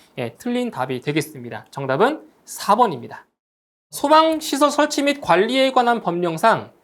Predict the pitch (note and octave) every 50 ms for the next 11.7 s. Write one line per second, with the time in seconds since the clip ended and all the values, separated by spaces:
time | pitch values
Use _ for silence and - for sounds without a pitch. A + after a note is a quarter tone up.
0 | _ _ _ _ - - D4+ D#4 - E4 E4 D#4+ D#4+ D4+ D4+ D4+ D4 C#4+ D4 C#4
1 | C4+ B3 B3 B3+ C4 C4 C4 C4 - C#4 C#4 C4+ C#4 - C#4 C#4 C4 A#3 - -
2 | B3+ B3 B3 A#3+ A3+ A3 A3+ C4+ A#3 D3+ - - C4+ - _ - C#4+ C4+ C4+ C4+
3 | C4 - - B3 B3 A#3+ A#3 A3 G#3 - G#3 G#3 G3+ G3 G3 G3+ F#3+ G3 - E3+
4 | D#3+ E3+ E3 D#3 F3+ A#3+ D4 D#4 - - - - E4 E4 E4 E4 C#4+ G3+ E3+ -
5 | C#3+ A#2 G#2 - _ _ _ _ - G3+ G3+ B3+ C#4+ - - _ _ _ _ _
6 | _ _ _ - E3+ F#3+ A3+ C4+ D4 D#4 D4+ D4+ D#4 D4+ - D4+ - F#3+ G3 A#3
7 | A#3+ A#3+ A#3+ A#3+ A#3+ - - - B3+ C4+ A#3+ - A#3+ G#3 A#3+ G#3+ E3 F#3 G3+ D#3+
8 | A#2+ A#2 - G3+ A3 A#3 A3+ - C#4 C4 B3+ - A3+ G#3+ A#3 A3+ A3 A3 A3 -
9 | B3+ B3+ C#4 D4+ D#4 D#4 - - - - F#3 F#3+ F#3+ F#3+ F#3 E3+ F#3 G#3+ B3 B3+
10 | A#3+ - - _ _ _ - - D#3+ D#3+ D#3+ G#3+ C#4 C#4 C4+ C4+ B3 B3 A#3+ F#3
11 | C#3+ C3+ C#3+ E3 D#3+ - - D#3+ C3+ B2+ D3 D#3 D#3 -